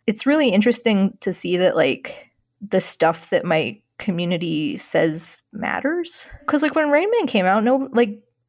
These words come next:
the people in the autistic community were saying the same things about Rain Man that they said about music. But Rain Man was, like, a really well-regarded film because, like, nobody was listening to our community. So, yeah, I guess, I don't know. I think that, like,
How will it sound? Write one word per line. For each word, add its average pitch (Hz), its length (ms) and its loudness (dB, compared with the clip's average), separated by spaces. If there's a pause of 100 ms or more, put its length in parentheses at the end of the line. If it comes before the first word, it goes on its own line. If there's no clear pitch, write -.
the 254 100 0
people 311 240 -2
in 392 60 2
the 302 80 4
autistic 269 280 -2
community 240 320 2
were 240 120 2
saying 240 260 4
the 240 80 4
same 233 260 2
things 233 240 2
about 220 240 2
Rain 247 220 2
Man 196 360 0
that 196 180 -4
they 214 100 0
said 220 180 -2
about 233 220 2
music. - 500 -4 (360)
But 214 420 2 (400)
Rain 240 220 2
Man 226 420 4 (240)
was, 190 180 -2
like, 208 200 4
a 208 100 6
really 208 260 2
well-regarded 220 640 2
film 196 440 0 (400)
because, 196 440 -2
like, 185 240 2
nobody 196 240 2
was 202 160 2
listening - 340 0
to 156 80 -2
our - 100 -2
community. - 640 -8 (460)
So, - 120 -2
yeah, 254 140 4
I 202 120 4
guess, 285 200 0
I 277 60 2
don't 277 120 2
know. 151 180 2
I - 100 2
think 330 220 -6
that, - 120 -2
like, 214 320 0